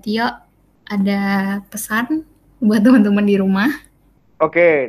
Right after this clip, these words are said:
Speaker 2: dari tadi kita sudah ngomongin masalah sejarah, segala macam. Mungkin kalau dari aku sendiri ya, mungkin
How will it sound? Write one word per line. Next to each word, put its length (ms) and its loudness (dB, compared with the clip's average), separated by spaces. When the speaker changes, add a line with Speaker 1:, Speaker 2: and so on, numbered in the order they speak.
Speaker 2:
dari 160 -2
tadi 160 -2
kita 160 -4
sudah 160 0
ngomongin 560 -6
masalah 320 -6
sejarah, 640 -2
segala 320 -6
macam. 480 -8
Mungkin 320 -6
kalau 160 4
dari 240 -2
aku 160 -4
sendiri 400 -6
ya, 180 -4
mungkin 320 -2